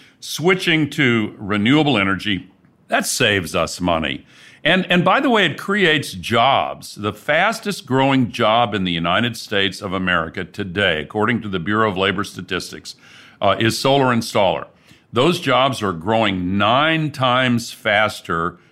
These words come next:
than average job growth. The second fastest growing job is wind turbine technician.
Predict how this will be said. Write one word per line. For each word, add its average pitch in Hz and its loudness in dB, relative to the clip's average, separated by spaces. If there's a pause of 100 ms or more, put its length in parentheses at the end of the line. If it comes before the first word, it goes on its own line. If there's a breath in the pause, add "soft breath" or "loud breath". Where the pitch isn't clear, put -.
(100 soft breath)
than 117 0
average 101 0
job 85 -2
growth. 80 -12 (260 soft breath)
The 110 -2
second 147 -2
fastest 156 -2
growing 156 2
job 151 0 (180 loud breath)
is 127 0
wind 117 0
turbine 101 0
technician. 87 -6